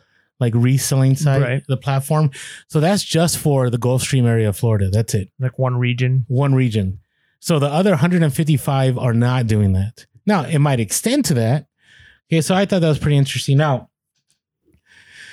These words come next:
Speaker 1: they mentioned, so this
Speaker 2: It's
Speaker 1: guy
Speaker 2: almost like a franchise of nonprofits.
Speaker 1: Kind of, but it's still, there's no, like, they have their own board, they have their own C E O, but, like, they must have some kind of centralizing.
Speaker 2: Yeah, it, it, it, there, well, there is a central.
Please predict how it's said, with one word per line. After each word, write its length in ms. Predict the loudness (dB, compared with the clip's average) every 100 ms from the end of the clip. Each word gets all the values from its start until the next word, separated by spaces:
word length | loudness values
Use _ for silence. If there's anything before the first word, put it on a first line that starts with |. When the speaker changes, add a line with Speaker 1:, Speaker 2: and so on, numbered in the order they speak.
| -20 -20 -20 _
Speaker 1:
they 100 | 0
mentioned, 340 | 0 2 0 2
so 140 | 2
this 140 | 2
Speaker 2:
It's 60 | 2
Speaker 1:
guy 60 | 0
Speaker 2:
almost 220 | 0 0
like 120 | -2
a 40 |
franchise 640 | -2 -2 0 0 2 2 2
of 60 |
nonprofits. 760 | 2 0 0 0 0 -4 -4 -12 -14 -20 -8
Speaker 1:
Kind 280 | -4 0 0
of, 140 | 0
but 120 | 0
it's 180 | -2 -4
still, 540 | -4 0 2 2 2 2
there's 240 | 2 2
no, 160 | 0 0 -2 -2
like, 180 | -2 0
they 100 | 0
have 160 | 0
their 120 | -2 0
own 240 | 2 2
board, 420 | 2 2 2 2
they 60 | 2
have 160 | 2
their 80 | 2
own 160 | 2 0
C 260 | 2 2
E 60 | 2
O, 300 | 2 0 0
but, 220 | -2 -4 -6 _ -4
like, 180 | -4 -2
they 140 | 0
must 280 | 2 0 0
have 280 | -2 -2 -2
some 460 | -4 -2 0 0 0
kind 200 | 0 0
of 140 | -2
centralizing. 680 | -2 -2 0 -2 -2 -2 0
Speaker 2:
Yeah, 160 | 0 0
it, 140 | -2
it, 200 | -2 -2
it, 200 | -2 -2
there, 160 | 0 0
well, 180 | -2
there 160 | 0 0
is 140 | 0
a 60 | 0
central. 680 | -2 -2 0 -2 0 -2